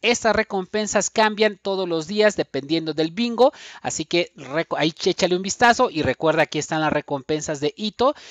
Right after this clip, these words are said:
En cuanto gastes los primeros cuatro mil, te llevas diez gemas de portal. En cuanto gastes diecinueve mil, cinco gemas, eh, cinco esencias de furia de dragón. Y en cuanto llegues a treinta y nueve mil, diez pasecitos. No así,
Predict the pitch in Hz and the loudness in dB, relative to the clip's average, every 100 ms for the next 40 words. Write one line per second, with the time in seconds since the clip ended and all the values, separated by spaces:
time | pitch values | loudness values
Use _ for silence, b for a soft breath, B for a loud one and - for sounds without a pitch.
0 | B - 170 - 233 240 - 185 208 - | B -8 -8 0 0 0 -4 4 2 2
1 | 185 156 165 175 180 - 190 202 233 269 | -6 -6 -4 -2 -2 0 0 -2 -4 -4
2 | 170 147 147 135 143 - 143 131 127 - | 0 2 0 0 -2 -4 -6 -4 -8 -8
3 | 151 - 226 226 156 139 135 151 147 139 | -10 2 4 4 2 -6 -2 -4 -2 -2
4 | 143 - 135 139 156 170 208 202 170 143 | -2 -2 -8 -8 -4 -2 -2 -4 -8 -8
5 | 147 180 185 226 - B B B - 139 | -4 0 2 2 0 B B B -2 0
6 | 139 - 247 233 226 160 143 190 190 165 | 2 0 -2 4 4 4 0 -2 -2 -4
7 | 143 160 147 147 156 208 247 - 170 175 | -4 -4 0 2 4 6 4 2 0 0
8 | - 220 208 175 175 160 160 170 165 160 | 2 0 0 -4 0 -2 -2 -4 -4 -4
9 | 156 170 196 - 139 143 - 120 107 107 | -4 -4 -6 -4 -2 -2 -2 -8 -8 -14
10 | - 98 170 180 180 226 | -16 -14 2 4 4 2